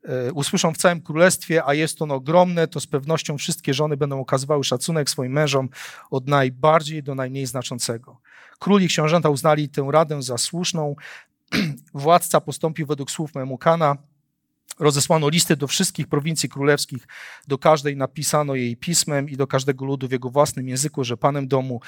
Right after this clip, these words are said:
ma być mąż i może on nim zarządzać według zwyczajów przyjętych w obrębie swojego ludu. Sto osiemdziesiąt dni, a świętowania, ale tak naprawdę te sto osiemdziesiąt dni, czyli pół roku, to nic innego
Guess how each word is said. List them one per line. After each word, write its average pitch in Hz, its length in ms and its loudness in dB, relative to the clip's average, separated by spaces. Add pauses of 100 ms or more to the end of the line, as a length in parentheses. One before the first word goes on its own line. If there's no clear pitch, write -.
(260)
ma 127 120 -2
być 127 220 -2
mąż 147 300 2
i 139 40 -2
może 139 240 2
on 131 100 0
nim 131 160 -2
zarządzać 127 540 2
według 131 260 -2
zwyczajów 127 560 -2 (340)
przyjętych 143 420 -2
w 123 40 -6
obrębie 123 640 0 (280)
swojego 117 540 0
ludu. 110 320 -4 (2000)
Sto - 160 2
osiemdziesiąt 170 420 2
dni, 143 300 4 (280)
a 117 600 4 (560)
świętowania, 170 1040 2
ale 165 180 2
tak 160 180 -2
naprawdę 175 420 2
te 147 160 -2
sto - 200 -2
osiemdziesiąt 180 440 -4
dni, 156 120 -8
czyli 147 240 -6
pół 202 220 0
roku, 147 380 2
to 147 160 -2
nic 190 240 -2
innego 160 580 2